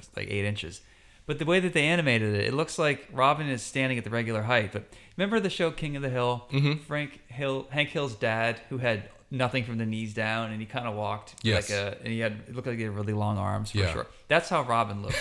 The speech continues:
Speaker 1: The animation was
Speaker 2: <laughs>
Speaker 1: just, it wasn't even animated. It was just a still shot, and they didn't even get that right.
Speaker 2: Yeah.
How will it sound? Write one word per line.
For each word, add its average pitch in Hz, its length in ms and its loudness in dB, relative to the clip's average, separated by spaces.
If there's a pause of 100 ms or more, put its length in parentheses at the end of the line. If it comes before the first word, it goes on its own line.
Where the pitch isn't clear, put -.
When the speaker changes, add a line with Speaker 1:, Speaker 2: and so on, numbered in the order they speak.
Speaker 1:
The 135 160 -2
animation 147 460 0
was 120 260 -2
Speaker 2:
<laughs> - 80 -8
Speaker 1:
just, 135 140 -2 (320)
it 165 80 -2
wasn't 196 160 6
even 170 140 4
animated. 131 320 6
It 107 40 0
was - 120 -2
just 135 160 -6
a 127 60 0
still 143 360 4
shot, 104 280 4
and 113 100 0
they 120 40 -2
didn't 131 200 0
even 120 160 0
get 113 160 -2
that 117 200 0
right. - 240 -6
Speaker 2:
Yeah. 92 260 4